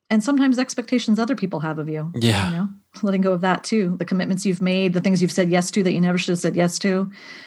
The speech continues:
Speaker 2: Yeah.
Speaker 1: The things you've bought that you never should have bought. I mean, there's, it can go deep, you know? It could be scary.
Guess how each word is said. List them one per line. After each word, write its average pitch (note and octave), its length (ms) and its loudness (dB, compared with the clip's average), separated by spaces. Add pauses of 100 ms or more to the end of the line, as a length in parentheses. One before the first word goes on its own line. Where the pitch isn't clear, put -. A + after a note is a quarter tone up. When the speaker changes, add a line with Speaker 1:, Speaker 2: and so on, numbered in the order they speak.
Speaker 2:
Yeah. G#2 260 0
Speaker 1:
The F#2+ 80 -4
things G3 220 0
you've F3 200 -2
bought F3+ 440 2
that - 120 0
you F#3 60 2
never F3+ 180 2
should G3 160 0
have D3+ 160 -2
bought. D#3+ 480 0
I F#3 60 0
mean, F#3 240 4
there's, C4 460 -2 (400)
it B3+ 80 0
can F4+ 160 0
go F4+ 100 2
deep, C4 380 0
you F#3+ 80 2
know? G#3+ 260 2
It D4 60 -12
could C#4 100 2
be D4+ 80 2
scary. G3+ 480 0